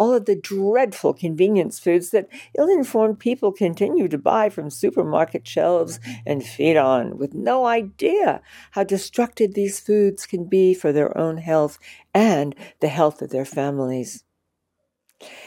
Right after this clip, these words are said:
Good diet and healthy exercise are also essential in creating hormonal balance and restoring your youthful vibrancy. Okay, what are the most important nutritional supplements? Well,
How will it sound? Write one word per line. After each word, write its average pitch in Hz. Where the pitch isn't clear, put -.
Good 214
diet 135
and 143
healthy 139
exercise 135
are 156
also 160
essential -
in 170
creating 185
hormonal 156
balance 147
and 151
restoring 151
your 170
youthful 185
vibrancy. 135
Okay, 320
what 330
are 480
the 415
most 359
important 254
nutritional 196
supplements? -
Well, 147